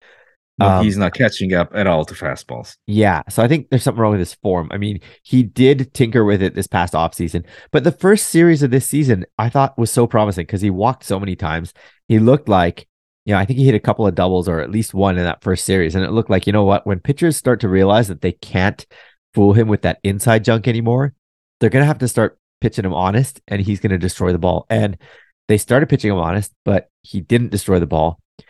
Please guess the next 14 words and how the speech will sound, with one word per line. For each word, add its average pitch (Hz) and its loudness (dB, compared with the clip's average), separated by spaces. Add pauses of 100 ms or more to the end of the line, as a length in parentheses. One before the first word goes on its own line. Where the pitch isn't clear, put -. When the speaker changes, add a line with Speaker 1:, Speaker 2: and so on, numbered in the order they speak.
(140)
Speaker 2:
He's 113 4
back 107 -2
to 120 -2
striking 98 -2
out. 87 -2
He's 95 0
looking 113 0
at 98 -2 (140)
pitches 92 -2
that 87 -2
he 90 -2
shouldn't 101 0
look 90 -2
at, 82 -2